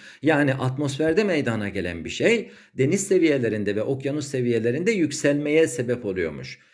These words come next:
Yani atmosfer sonrasında hidrosferdeki bir unsur da etkileniyormuş.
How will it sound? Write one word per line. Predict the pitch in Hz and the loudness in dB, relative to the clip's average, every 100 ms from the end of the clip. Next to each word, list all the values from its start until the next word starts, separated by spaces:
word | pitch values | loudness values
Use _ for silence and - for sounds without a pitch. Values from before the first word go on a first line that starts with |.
| - | -2
Yani | 131 123 113 | 2 2 2
atmosfer | 113 123 135 127 185 247 | -2 -2 -2 0 4 2
sonrasında | 247 156 104 95 76 82 165 220 - - | 2 -2 -2 -6 -8 0 0 0 -8 -6
hidrosferdeki | 165 147 156 139 127 139 143 143 - 226 170 | -4 2 0 0 -2 0 0 -2 -2 0 2
bir | 151 | 2
unsur | 127 135 127 123 110 95 85 | 2 0 0 0 -2 -2 2
da | 165 220 - | 2 0 -2
etkileniyormuş. | 131 127 117 104 92 73 67 - | -4 -2 -4 -4 -4 -8 -10 -14